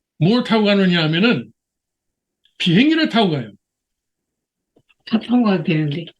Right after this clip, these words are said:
Speaker 1: 아, 차 타고 가도 되고, 거기, 거기는 저 전철역이, 제-, 그 기차역이 있대요.
Speaker 2: 음.
Speaker 1: 기차인지 전철인지 모르지만. 여-, 열차역이 있어요.
Speaker 2: 음.
Speaker 1: 철도역이 있어요. 그렇지만 비행기를 타고 가는 거예요. 이십일 킬로 지점이 그, 저,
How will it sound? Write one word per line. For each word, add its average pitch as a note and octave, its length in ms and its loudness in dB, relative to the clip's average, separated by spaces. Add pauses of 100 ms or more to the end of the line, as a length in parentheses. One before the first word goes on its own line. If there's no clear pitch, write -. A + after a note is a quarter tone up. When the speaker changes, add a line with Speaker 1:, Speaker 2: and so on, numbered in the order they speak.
(420)
Speaker 1:
아, - 100 -4
차 A#3+ 220 0
타고 C4+ 220 2
가도 A#3 260 2
되고, F#3+ 400 2
거기, G#3+ 280 -2
거기는 A#3 340 2
저 G3 160 0
전철역이, G3 680 0
제-, F#3+ 220 0 (120)
그 D#3 200 -4 (180)
기차역이 F#3 500 0
있대요. A#2+ 200 -10
Speaker 2:
음. E3+ 420 -8
Speaker 1:
기차인지 F3+ 440 0
전철인지 D3+ 500 -2
모르지만. B2+ 480 -6 (1800)
여-, G#3 180 2
열차역이 A3+ 560 2
있어요. A3+ 360 -4 (120)
Speaker 2:
음. D3+ 240 -14 (360)
Speaker 1:
철도역이 A3 500 2
있어요. D#3+ 360 -2 (360)
그렇지만 C4 480 2 (140)
비행기를 A3 360 2
타고 E3+ 200 -4
가는 C3+ 200 -4
거예요. A2+ 200 -10 (420)
이십일 A#3+ 600 4
킬로 C4 200 2
지점이 F#3+ 560 0
그, E3+ 140 -6
저, D#3 300 -2